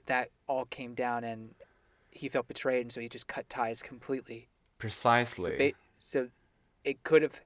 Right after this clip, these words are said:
Speaker 1: happened that way for Kaguya as well, if not for the student council.
Speaker 2: Exactly, exactly. Or if Oko had gotten to Ai first.
Speaker 1: Well, technically, he did.
Speaker 2: Well, okay, sure, sure. But I, I'm,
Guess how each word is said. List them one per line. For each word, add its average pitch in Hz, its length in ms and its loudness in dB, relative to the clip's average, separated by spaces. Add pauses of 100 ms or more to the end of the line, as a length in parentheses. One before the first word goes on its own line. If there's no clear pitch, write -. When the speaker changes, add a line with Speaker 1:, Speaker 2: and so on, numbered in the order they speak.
Speaker 1:
happened 147 360 4
that 127 160 2
way 123 100 0
for 120 140 -6
Kaguya 131 400 0
as 110 120 -6
well, 117 360 -2 (200)
if 135 160 -6
not 123 200 -8
for - 80 -12
the 113 100 -8
student 113 300 -10
council. 117 420 -12 (360)
Speaker 2:
Exactly, 90 640 -2
exactly. 85 680 -6
Or 123 240 2
if 120 160 2
Oko 113 240 2
had 104 180 2
gotten 98 300 2
to 90 580 0 (320)
Ai 90 440 2 (400)
first. - 720 -4 (520)
Speaker 1:
Well, 143 280 4 (120)
technically, 135 540 -4 (240)
he 127 160 -10
did. 123 380 0 (500)
Speaker 2:
Well, 147 220 10
okay, 143 160 4 (120)
sure, 110 340 6
sure. - 300 2
But 117 220 6
I, 123 240 10
I'm, 127 100 6